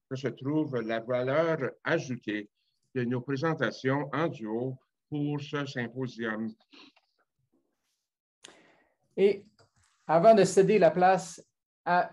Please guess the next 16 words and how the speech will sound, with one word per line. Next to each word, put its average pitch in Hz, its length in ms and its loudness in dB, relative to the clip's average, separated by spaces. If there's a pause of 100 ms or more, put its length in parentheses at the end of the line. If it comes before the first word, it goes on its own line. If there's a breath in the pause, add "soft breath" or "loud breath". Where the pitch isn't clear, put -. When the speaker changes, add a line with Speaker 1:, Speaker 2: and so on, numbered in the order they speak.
Speaker 2:
mes 170 320 0
collègues 175 720 0
pour 170 580 2
le 147 220 2
restant 156 420 -2
de 143 100 -4
ce 131 200 -10
symposium, 185 920 2
j'aimerais, 160 720 2
ou 147 140 -12
nous 220 340 2
aimerions, 170 640 -4
Paul 175 220 -4
et 160 60 -4
moi, 170 520 -2
euh, 139 300 -4